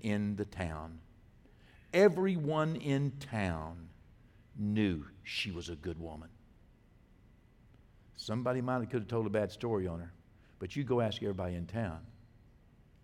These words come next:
She was a virtuous woman, according to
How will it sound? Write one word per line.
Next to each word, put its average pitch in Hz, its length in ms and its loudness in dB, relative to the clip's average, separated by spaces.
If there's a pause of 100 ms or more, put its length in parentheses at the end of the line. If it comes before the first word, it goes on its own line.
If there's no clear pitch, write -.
(600)
She 113 220 -2
was 82 160 -6
a 78 40 -6
virtuous 85 400 -10
woman, 98 280 -8 (280)
according 90 640 -6 (1300)
to 85 300 -6